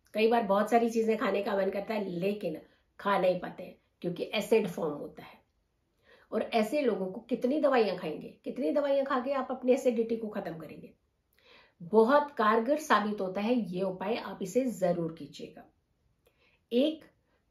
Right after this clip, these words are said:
खाली पेट, empty stomach आप अजवाइन जरूर खाइए, थोड़ा सा पानी और थोड़ी सी अजवाइन आपने empty stomach जरूर खानी है। दूसरा, afternoon में जब आप food खा लेते हैं,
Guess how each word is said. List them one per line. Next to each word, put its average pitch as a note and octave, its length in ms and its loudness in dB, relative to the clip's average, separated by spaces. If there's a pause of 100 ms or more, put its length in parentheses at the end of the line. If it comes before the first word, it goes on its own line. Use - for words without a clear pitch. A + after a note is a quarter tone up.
(140)
खाली C#4+ 480 6 (180)
पेट, F#3+ 260 -4 (200)
empty C4+ 500 2
stomach F3 580 -4 (500)
आप G#3 420 -2
अजवाइन G3 540 0
जरूर F#3+ 560 0
खाइए, A3+ 480 -2 (100)
थोड़ा C4+ 240 2
सा C4 160 -2
पानी G3 440 -2 (300)
और A#3+ 240 -6
थोड़ी D#4+ 280 -2
सी - 180 0
अजवाइन F3 520 -4 (320)
आपने G#3+ 280 0 (200)
empty G#3 320 -2
stomach G3+ 440 -4
जरूर F3 400 0
खानी D3+ 260 -12
है। - 140 -16 (540)
दूसरा, G#3 500 0 (380)
afternoon D4+ 760 4
में C#4 160 4
जब A#3+ 220 4
आप B3+ 200 0
food D4+ 480 -2
खा F#3 180 0
लेते D#3+ 320 -2
हैं, - 220 -16